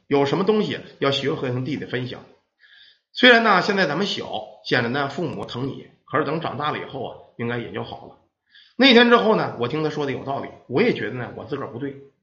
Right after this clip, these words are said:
当时呢，我只想啊把你推在河里，让你啊弄一身水。说实话，我也没想着能淹死你。老二听到这儿啊，跟大哥呢也是冰释前嫌，说：“大哥呀，那个以后不会了，那个有什么好吃的，咱爸妈给了我，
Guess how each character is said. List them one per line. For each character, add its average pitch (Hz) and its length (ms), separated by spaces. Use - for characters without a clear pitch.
当 190 200
时 - 100
呢， 135 220
我 147 160
只 185 140
想 - 160
啊 87 200
把 123 60
你 143 140
推 160 160
在 131 80
河 110 180
里， 139 220
让 147 240
你 98 40
啊 92 160
弄 139 160
一 127 60
身 147 180
水。 - 140
说 233 240
实 - 160
话， 143 240
我 160 120
也 208 80
没 151 260
想 98 140
着 98 80
能 117 160
淹 151 220
死 123 160
你。 - 120
老 180 140
二 262 180
听 254 160
到 247 60
这 240 80
儿 208 140
啊， 156 40
跟 165 140
大 156 140
哥 160 140
呢 151 80
也 113 120
是 120 80
冰 139 200
释 131 120
前 123 220
嫌， 107 300
说 123 80
：“大 123 100
哥 117 140
呀， 110 120
那 131 120
个 120 80
以 117 100
后 117 280
不 117 220
会 143 140
了， - 80
那 135 160
个 123 60
有 110 100
什 123 40
么 151 80
好 113 180
吃 151 200
的， 113 300
咱 131 100
爸 143 100
妈 143 120
给 120 160
了 143 80
我， 107 280